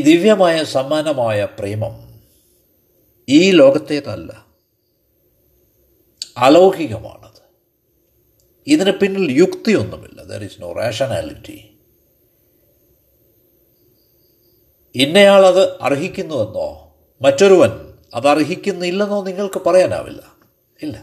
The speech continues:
എന്തായാലും സ്നേഹത്തിൽ, പ്രേമത്തിൽ നാം തൃപ്തരാണ്. അതത്ര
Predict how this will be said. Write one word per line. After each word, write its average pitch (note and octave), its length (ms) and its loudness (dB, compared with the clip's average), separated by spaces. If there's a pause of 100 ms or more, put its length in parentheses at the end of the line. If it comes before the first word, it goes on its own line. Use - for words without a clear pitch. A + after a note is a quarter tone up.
(1160)
എന്തായാലും - 640 -6 (2250)
സ്നേഹത്തിൽ, C#3 640 -4 (360)
പ്രേമത്തിൽ B2 520 0 (1400)
നാം C#3 160 2
തൃപ്തരാണ്. - 680 -2 (2000)
അതത്ര D#3+ 340 2